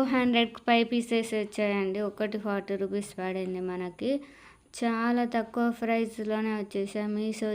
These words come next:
చాలా బెటర్ అని చెప్పొచ్చు. క్వాలిటీ అయితే చాలా బాగుందండి. బ్యాక్ సైడ్ చూస్తే ఇలా ఉంది, వాషబులే, వాష్ చేసుకోవచ్చు. ఇలా జిప్స్ వచ్చేసాయి. ఇలా పిల్లోస్ పెట్టుకొని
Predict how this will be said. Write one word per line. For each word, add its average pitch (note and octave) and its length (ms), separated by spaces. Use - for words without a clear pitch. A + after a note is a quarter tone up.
చాలా G3+ 400
బెటర్ G3 420
అని F#3+ 120
చెప్పొచ్చు. F#3 640
క్వాలిటీ A#3 460
అయితే A3+ 360
చాలా A3 480
బాగుందండి. G#3 840
బ్యాక్ A3+ 400
సైడ్ A#3+ 260
చూస్తే A#3 480
ఇలా G#3+ 340
ఉంది, G3+ 280
వాషబులే, G#3+ 720
వాష్ G3+ 300
చేసుకోవచ్చు. G3 840
ఇలా G3+ 300
జిప్స్ G3+ 460
వచ్చేసాయి. G3 800
ఇలా A#3+ 200
పిల్లోస్ A#3+ 500
పెట్టుకొని A#3 580